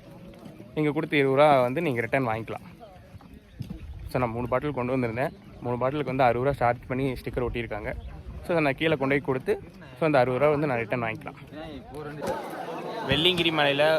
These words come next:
அஹ், சென்ட்ரல் பிளேஸ்ல பார்த்தீங்கன்னா இந்த ஒரு புனித நீர் இருக்கு. இங்க வந்து நம்ம எல்லாரும் நீராடிட்டு இருக்காங்க பக்தர்கள் எல்லாமே. ஆஹ், இது வந்து ஒரு இடத்துல இருக்கு, சென்ட்ரல் பிளேஸ்ல தான் இருக்கு. So, ஒரு, ஒரு அ-,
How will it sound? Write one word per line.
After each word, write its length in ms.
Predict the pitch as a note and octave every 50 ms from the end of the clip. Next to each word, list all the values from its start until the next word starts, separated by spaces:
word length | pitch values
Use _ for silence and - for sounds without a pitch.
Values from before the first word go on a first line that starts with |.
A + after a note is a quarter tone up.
| C#3+ - -
அஹ், 100 | C3 A#2+
சென்ட்ரல் 300 | - C3+ C#3 C3+ D#3 -
பிளேஸ்ல 300 | - C#3+ C3 - C#3+ C3
பார்த்தீங்கன்னா 520 | B2+ B2 A#2 A#2+ A#2 A#2 B2 C3+ C#3+ C#3
இந்த 200 | B2+ B2 A2+ A2+ A2 A2 G#2+ G#2+ G#2 G2+ G2 - G#2 A2 A2 - - - - - -
ஒரு 120 | B2 A#2
புனித 340 | A#2 - - C#3+ D3 D3+ C#3+
நீர் 220 | C3 C3 C3+ C3+
இருக்கு. 340 | B2 A#2+ - A#3+ A#3+ B3 B3 A#3+
இங்க 160 | - - A2+
வந்து 180 | A#2+ B2 C3+
நம்ம 200 | C3+ C3 B2 A#2+ A2+ A2 A2 G#2+ G#2 G#2 G#2+ A2+ G#2 F#2+ - - - - - - - - - - - - - - - - - - - - B2+
எல்லாரும் 260 | A#2+ B2 C3 B2+ B2+
நீராடிட்டு 400 | C3 C3+ C3+ C3+ C3 B2 A2+ A#2+
இருக்காங்க 280 | G#2+ A2+ A2 A2 A2 A2
பக்தர்கள் 380 | A2 A2 - - A#2+ A#2 A2+
எல்லாமே. 360 | A2 G#2+ G#2+ G#2+ A2 A2 A#2+ C3+ - - - - - - - - - - A2+
ஆஹ், 420 | A#2 A#2 A2+ A2+ A2+ A2 A2 A2
இது 120 | A2+ A#2+
வந்து 180 | A#2+ B2 C3 C#3
ஒரு 120 | C3+ B2
இடத்துல 240 | A#2 B2 A#2+ A#2+ C3
இருக்கு, 260 | A#2+ A#2 A#2 A#2+ A#2+
சென்ட்ரல் 380 | A2+ A#2 A#2+ A#2+ B2+ - C#3+ C3+
பிளேஸ்ல 360 | - C3 B2+ B2 - C3 A#2+
தான் 100 | B2 A#2+
இருக்கு. 380 | A2+ A2 A2+ A2+ C3+ D3 - - -
So, 100 | B2+ A#2+
ஒரு, 200 | A#2 A#2 A#2 A#2
ஒரு 160 | A#2 A#2 A2+
அ-, 300 | A2+ A#2 A#2 A2 G#2+